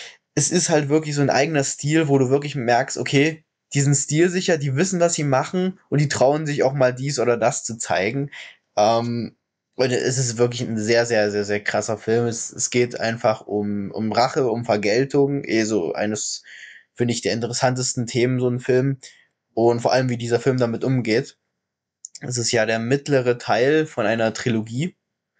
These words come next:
aber ist der bekannteste Teil, der Revenge-Trilogie. Und der erste Teil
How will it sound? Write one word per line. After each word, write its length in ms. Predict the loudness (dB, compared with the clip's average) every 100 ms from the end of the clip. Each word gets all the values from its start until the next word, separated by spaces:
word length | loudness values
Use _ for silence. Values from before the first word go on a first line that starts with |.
| _ _ _ _ _ _ _ _
aber 160 | 2 2
ist 100 | 2
der 60 |
bekannteste 560 | -2 0 -2 -2 -6 -6
Teil, 460 | 0 2 2 -2 _ _ _ _ _ -2
der 360 | 2 4 4 4
Revenge-Trilogie. 1200 | 2 2 0 0 -4 -8 -6 -2 0 0 -2 -4 -8 -18 -20 -20 _
Und 680 | -2 2 4 4 0 -4 -4
der 80 | 0
erste 240 | 0 -2
Teil 500 | 0 2 4 2 -2